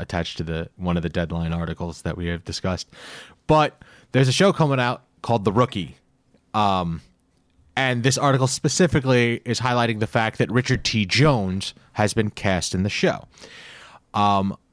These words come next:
I had no notion, I had no idea that this show was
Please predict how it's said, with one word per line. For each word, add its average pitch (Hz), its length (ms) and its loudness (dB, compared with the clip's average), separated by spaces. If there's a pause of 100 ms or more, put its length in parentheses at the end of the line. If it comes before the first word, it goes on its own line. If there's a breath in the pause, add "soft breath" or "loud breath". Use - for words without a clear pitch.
(220)
I 156 180 4
had 135 380 -2
no 170 800 6
notion, 131 560 2
I 127 140 0
had 123 260 0
no 185 160 6
idea 135 180 4
that 113 140 0
this 110 120 0
show 107 180 0
was 90 280 -4